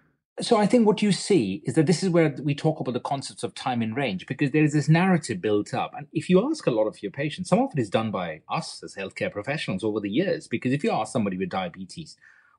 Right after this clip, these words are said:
"Where do you think your blood sugar should be?" They say, "Well, four and seven." And you go like, "What? How lo-, how often?" And you go, they say, "All the time." And I think trying to put across that that's not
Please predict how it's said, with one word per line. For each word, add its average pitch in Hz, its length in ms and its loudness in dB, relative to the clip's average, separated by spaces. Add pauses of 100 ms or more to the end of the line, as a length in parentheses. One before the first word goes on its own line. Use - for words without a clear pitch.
"Where 90 120 -6
do 95 80 -8
you 95 60 -8
think 107 160 2
your 113 80 6
blood 165 180 2
sugar 78 220 -2
should - 220 -10
be?" 82 120 -8
They 95 120 -6
say, 98 200 -4
"Well, 135 540 -2
four 156 320 4
and 185 180 6
seven." 285 540 0
And 190 120 6
you 180 100 8
go 180 100 4
like, 156 240 6 (160)
"What? - 160 -4 (440)
How 139 100 2
lo-, 147 260 2
how 139 100 2
often?" 151 420 -2 (100)
And 113 160 0
you 113 80 2
go, - 120 -8
they 117 200 -2
say, - 240 -4
"All 135 180 8
the 175 80 4
time." 202 360 0 (580)
And 165 100 6
I - 20 6
think 196 180 2
trying 247 180 2
to 262 80 2
put 190 160 2
across 160 380 2
that 135 80 -6
that's 160 240 -4
not - 180 0